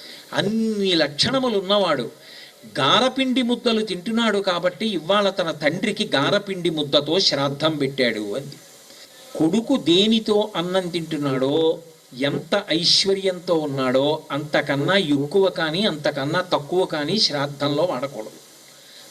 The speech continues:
తను గారపిండి తింటున్నాడు, తండ్రికి గారపిండి ముద్దతోటే శ్రాద్ధం పెట్టాడు. ధర్మం వేదంలో ఏం చెప్పారో రామాయణంలో రాముడు పాటించి చూపిస్తాడు. అందుకే పురాణములు,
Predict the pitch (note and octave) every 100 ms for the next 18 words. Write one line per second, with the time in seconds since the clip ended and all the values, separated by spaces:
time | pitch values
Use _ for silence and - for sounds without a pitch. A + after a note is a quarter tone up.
0 | - E3 F3+ C3 C3 F#3+ A3+ G#3 F3 G3+
1 | C#3+ D#3+ C#3 G#2 - - - - - -
2 | - - - G3+ A3 G#3+ G#3+ C#3 D#3+ G3
3 | F#3+ F3 F3 D#3+ C#3+ D3 C#3+ C#3+ D3 G3+
4 | - D#3+ B2+ - C3+ - - - - -
5 | - - - - - - - - - -
6 | B2 D3 F#3+ A#3 G#3 D3 E3+ G3 G3+ F#3+
7 | E3 D3+ F#3 F#3+ F#3 C#3+ D3+ B2+ C3+ D3
8 | D#3 - C3 B2 E3+ F#3+ F3+ D#3+ D3 C#3
9 | C#3+ F#3 B2 C#3+ F3 D#3+ - B2+ C#3+ D#3
10 | C#3 - C#3+ C#3 D#3 - A2 - - -
11 | - - - - - - - C#3+ D#3+ G3+
12 | G#3 D3 C3 F#3 A3 - - - - -
13 | - - - - - D#3 G3+ B3 C4 C4
14 | B3+ C#4